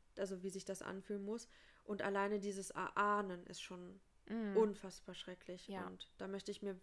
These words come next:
Speaker 1: wirklich nicht ausmalen, was das für Höllenqualen sein müssen.
Speaker 2: Für die Familie.
Speaker 1: Ja.
Speaker 2: Mhm. Das ist richtig.
Speaker 1: Ja, dann sind wir jetzt auch schon wieder am Ende der heutigen Folge angekommen.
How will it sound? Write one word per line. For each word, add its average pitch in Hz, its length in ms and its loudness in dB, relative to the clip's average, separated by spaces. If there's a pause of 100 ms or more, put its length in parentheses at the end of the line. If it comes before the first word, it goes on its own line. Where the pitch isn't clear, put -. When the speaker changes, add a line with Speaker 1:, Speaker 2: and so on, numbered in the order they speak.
Speaker 1:
wirklich 220 320 0
nicht 208 180 -8
ausmalen, 196 640 -4 (760)
was 208 200 -4
das 208 180 -4
für 202 140 -2
Höllenqualen 185 720 -4
sein 185 280 -8
müssen. 185 440 -12 (440)
Speaker 2:
Für - 160 -4
die 180 120 -4
Familie. 180 500 -6
Speaker 1:
Ja. 185 180 -8 (220)
Speaker 2:
Mhm. 190 400 -4 (1040)
Das 214 160 -6
ist - 220 -12
richtig. 208 520 -12 (160)
Speaker 1:
Ja, 214 120 2
dann 202 160 2
sind 214 180 -2
wir 220 60 2
jetzt - 140 0
auch 196 80 -2
schon 208 200 -4
wieder 202 160 0
am 190 140 -4
Ende 202 540 2
der 202 160 0
heutigen 202 320 0
Folge 196 340 0
angekommen. 247 760 0